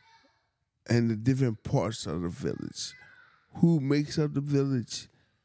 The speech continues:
and why is it so important to first have a village, and the importance of recognizing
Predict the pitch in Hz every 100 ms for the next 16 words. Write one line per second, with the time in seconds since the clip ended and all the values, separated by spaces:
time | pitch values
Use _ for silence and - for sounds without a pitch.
0 | _ - 123 113 107 131 151 139 117 85
1 | - _ - 127 117 110 - 139 123 113
2 | 120 - 123 82 85 113 _ _ _ _
3 | - 107 101 - 110 120 127 123 135 147
4 | 165 151 165 180 196 180 - - _ _
5 | _ _ _ _ _ _ - 127 110 117
6 | - 143 131 123 92 87 101 127 - 117
7 | 98 101 107 127 80